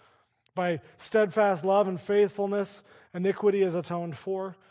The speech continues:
and by the fear of the Lord one turns away from evil. When a man's ways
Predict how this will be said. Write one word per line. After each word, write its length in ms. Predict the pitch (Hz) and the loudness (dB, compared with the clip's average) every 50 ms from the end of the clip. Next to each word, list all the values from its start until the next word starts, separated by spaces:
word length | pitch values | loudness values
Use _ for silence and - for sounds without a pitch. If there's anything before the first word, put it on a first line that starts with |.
| _ _ _ - 180 | _ _ _ -12 -10
and 100 | 175 160 | -4 -2
by 140 | 185 180 | 0 0
the 80 | 175 175 | 0 -2
fear 260 | - - 202 202 202 | -2 0 2 4 4
of 80 | 196 180 | 4 2
the 80 | 180 | 0
Lord 380 | 185 185 196 196 202 202 196 175 | 2 4 4 4 4 4 2 0
one 260 | 175 185 190 190 180 | 0 -2 -2 -2 -4
turns 300 | 147 170 196 190 180 160 | -4 -4 -6 -4 -2 -2
away 260 | 170 160 175 175 180 | -2 -2 -2 -2 -2
from 220 | 170 - 170 160 160 | -4 -6 -8 -8 -6
evil. 440 | 170 175 165 135 147 139 113 - _ _ _ _ _ _ _ _ _ _ - | -4 -4 -4 -4 -6 -10 -12 -14 _ _ _ _ _ _ _ _ _ _ -12
When 100 | 180 175 | -8 -6
a 60 | 175 | -4
man's 340 | 180 190 202 202 202 170 160 | -2 0 0 0 -2 -2 0
ways 380 | 175 196 196 190 185 170 - | 0 2 4 4 2 0 -2